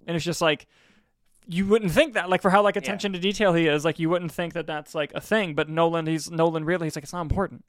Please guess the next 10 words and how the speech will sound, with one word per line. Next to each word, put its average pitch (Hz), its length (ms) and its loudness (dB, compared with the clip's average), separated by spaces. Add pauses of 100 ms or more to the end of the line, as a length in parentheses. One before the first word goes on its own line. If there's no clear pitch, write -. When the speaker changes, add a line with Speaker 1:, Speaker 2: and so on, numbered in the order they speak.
Speaker 1:
You 170 100 -4
know, 165 140 4
like, 147 200 0
it's, - 440 -10
it's 151 120 -12
fine. 139 480 -4
Go 151 100 -2
Speaker 2:
Yeah. 156 60 -2
Speaker 1:
ahead." 143 320 -8 (140)
And 151 300 -8